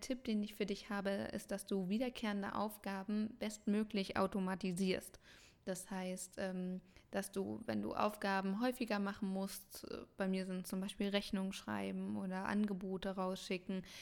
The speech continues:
dass die schon so gut vorbereitet sind, dass es schon fast, ähm, automatisiert abläuft, bestimmte Prozesse oder Buchhaltung, dass ich, ähm, mir da ein System entwickelt habe, dass ich das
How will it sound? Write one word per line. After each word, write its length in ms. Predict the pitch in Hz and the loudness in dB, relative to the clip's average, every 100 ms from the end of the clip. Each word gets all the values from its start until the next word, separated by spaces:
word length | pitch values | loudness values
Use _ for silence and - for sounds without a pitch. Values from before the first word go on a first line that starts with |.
| - - | -16 -6
dass 160 | 196 | -4
die 120 | - 190 | -2 -4
schon 240 | - 190 | -2 0
so 120 | 196 | 0
gut 160 | 202 202 | 0 -2
vorbereitet 840 | - 214 214 202 190 196 190 190 | 4 6 8 6 6 4 2 -6
sind, 260 | - 196 190 | -2 0 0
dass 160 | 190 | -2
es 200 | 190 - | -4 -6
schon 200 | - 190 | 0 -2
fast, 440 | 190 202 - - - | 0 -2 -2 -8 -2
ähm, 300 | 196 190 185 - | 0 2 0 2
automatisiert 880 | 196 202 190 190 196 185 185 190 - | 2 4 2 2 0 2 0 2 0
abläuft, 680 | 208 - 196 190 190 - - | -2 0 2 2 -2 -12 -6
bestimmte 560 | 196 - 190 185 175 180 | -4 -2 -2 -2 -2 -4
Prozesse 680 | - 180 - 190 - 196 | -4 -6 -4 -4 -2 0
oder 240 | 208 190 190 | 4 4 4
Buchhaltung, 840 | 208 220 214 202 190 190 196 190 190 - - - | 4 2 2 2 2 2 -2 -2 -4 -10 -16 -2
dass 220 | 196 190 | 0 0
ich, 300 | 190 190 - - | 0 -4 -6 -2
ähm, 400 | 190 185 185 196 | 0 0 0 0
mir 140 | 185 | 2
da 120 | 196 | 2
ein 120 | 190 | 2
System 560 | 196 - - 208 196 190 | -2 -6 0 2 4 4
entwickelt 540 | 196 175 190 190 185 | 2 0 0 0 0
habe, 380 | 202 185 185 185 | 0 0 0 -2
dass 260 | 180 190 - | -2 -4 -6
ich 120 | - | -8
das 320 | 196 190 - | -6 -6 -10